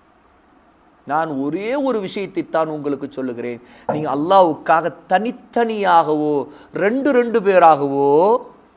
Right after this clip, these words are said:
சேர்ந்து ஆழமாக சிந்தித்து பாருங்களேன். போங்க, தனித்தனியா போய் சிந்திச்சு பாருங்க. இந்த வான பூமியெல்லாம் படைச்ச ஒருத்தன் தான் இருப்பான், நம்ம அவனுக்கு இணை வைப்பது எப்படி?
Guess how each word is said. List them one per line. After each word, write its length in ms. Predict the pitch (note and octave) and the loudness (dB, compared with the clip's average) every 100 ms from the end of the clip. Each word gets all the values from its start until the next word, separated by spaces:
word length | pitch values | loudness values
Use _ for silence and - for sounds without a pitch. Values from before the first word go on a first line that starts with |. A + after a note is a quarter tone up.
| _ _ _ _ _ _ _ _ _ _ | _ _ _ _ _ _ _ _ _ _
சேர்ந்து 880 | - - C#4 D4 A3 D#3+ E3 F#3+ - | -6 2 8 8 8 0 2 2 2
ஆழமாக 1000 | D3+ G#3 B3 C4+ D4+ D#4+ E4 C4 G3 G#3+ | 4 8 10 10 10 10 10 8 4 2
சிந்தித்து 480 | B3 B3+ C#4+ D4 D#4+ | -2 -4 -4 -2 0
பாருங்களேன். 560 | D4 C4+ C4 B3 A3+ - - _ _ _ _ _ _ _ _ _ _ _ _ - | 4 4 4 2 0 -2 -14 _ _ _ _ _ _ _ _ _ _ _ _ 2
போங்க, 320 | C4+ B3+ - - | 2 2 -4 -4
தனித்தனியா 460 | F3+ - F3 G#3 | -4 -2 -2 0
போய் 360 | C#4 A3+ B3+ - - | 0 2 2 0 -12
சிந்திச்சு 320 | G#3+ G#3+ - - | -12 -10 -10 -2
பாருங்க. 320 | F3+ E3 D#3+ - _ _ _ _ _ | -2 -2 -10 -18 _ _ _ _ _
இந்த 120 | D#3 D#3 | -6 -6
வான 200 | F3 B3 | -4 -6
பூமியெல்லாம் 440 | G#3+ E3 E3 G3+ G3+ | -4 -6 -4 -6 -2
படைச்ச 340 | E3+ F3+ F3+ | -4 -4 -6
ஒருத்தன் 320 | D3+ D3+ D#3+ F3+ | -6 -6 -6 -4
தான் 80 | |
இருப்பான், 320 | D3+ - C3+ C3+ | -6 -8 -8 -6
நம்ம 180 | C#3+ | -4
அவனுக்கு 340 | C#3+ D3 D3 D3 | -4 -4 -8 -8
இணை 160 | G3+ | -6
வைப்பது 300 | A3+ D#3+ D3+ | -4 -4 -4
எப்படி? 300 | C#3+ D3 D3 | -4 -4 -6